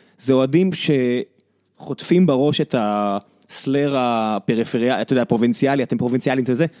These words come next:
יודע, כי סך הכל מה שקורה פה, יש פה הרבה זעם עצור.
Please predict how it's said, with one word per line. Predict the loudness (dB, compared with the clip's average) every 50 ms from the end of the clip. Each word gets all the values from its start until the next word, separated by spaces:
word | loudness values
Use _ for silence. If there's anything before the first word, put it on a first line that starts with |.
| -20 -6 -2
יודע, | -2 -2 -2 -2 -6
כי | -8 -8 -6
סך | -4 -4 -4 -2
הכל | 0 0 0
מה | 0 0
שקורה | -2 -2 0 0 2 0 2
פה, | 2 2 0 0 -2 _ _ _ _ _ _ _ _ -6
יש | -6 -2 0
פה | 0 2
הרבה | 2 4 2 2 2
זעם | 2 0 0 0 0
עצור. | -2 -2 -2 -2 -2 -4